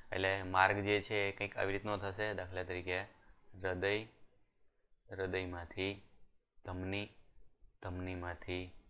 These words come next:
કેશિકા, કેશિકામાંથી શિરા અને શિરામાંથી ફરીથી પાછું હૃદય. આવી રીતના સંપૂર્ણ રીતે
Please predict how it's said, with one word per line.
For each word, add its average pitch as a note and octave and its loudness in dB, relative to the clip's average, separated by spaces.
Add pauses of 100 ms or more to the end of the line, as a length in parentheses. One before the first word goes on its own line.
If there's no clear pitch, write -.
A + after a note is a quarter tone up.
(460)
કેશિકા, G#2 -4 (680)
કેશિકામાંથી F2 -6
શિરા G#2 0 (440)
અને E2+ -10
શિરામાંથી F#2+ -4
ફરીથી G2 -2
પાછું E2+ -10
હૃદય. E2 -2
આવી - 0
રીતના G2 0
સંપૂર્ણ A#2+ 2
રીતે G#2+ 6